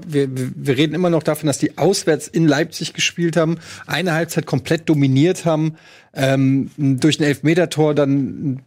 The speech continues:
einen Punkt, äh, oder Pu-, Punkte verloren haben, wenn man so will. Also, das ist man ist bei, bei den Bayern aber auch immer sehr schnell dabei, ähm, alles zu hinterfragen, wenn sie den Gegner nicht fünf null aus dem Stadion schießen.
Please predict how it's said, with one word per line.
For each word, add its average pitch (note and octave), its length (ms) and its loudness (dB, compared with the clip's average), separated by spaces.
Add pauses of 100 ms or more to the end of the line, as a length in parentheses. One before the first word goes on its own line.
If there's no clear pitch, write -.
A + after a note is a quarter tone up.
einen C3 680 -2
Punkt, E3+ 360 -2
äh, - 40 -2 (600)
oder A2+ 140 -4
Pu-, C3 240 -4
Punkte E3+ 300 -4
verloren C#3 380 2
haben, D3+ 140 0
wenn C#3 80 0
man C3 140 0
so C3+ 180 -2
will. C3 160 2 (400)
Also, B2 320 0 (580)
das D3+ 440 0
ist G#3+ 120 -4
man G#3 140 2
ist A3 80 -4
bei, G#3 140 2
bei F3 240 0
den F3+ 160 2
Bayern F#3 260 0
aber E3+ 140 4
auch D#3 160 0
immer F3 200 0
sehr D#3+ 220 2
schnell E3+ 300 2
dabei, D3 600 2
ähm, C3+ 360 2
alles D#3+ 320 0
zu D#3+ 100 2
hinterfragen, D3+ 680 0
wenn D3 120 2
sie C#3 180 2
den C3+ 140 0
Gegner C#3+ 260 0
nicht C#3+ 160 2
fünf D3 260 -4
null D3+ 140 2
aus B2+ 160 0
dem B2+ 60 -8
Stadion C#3 400 0
schießen. B2 500 -4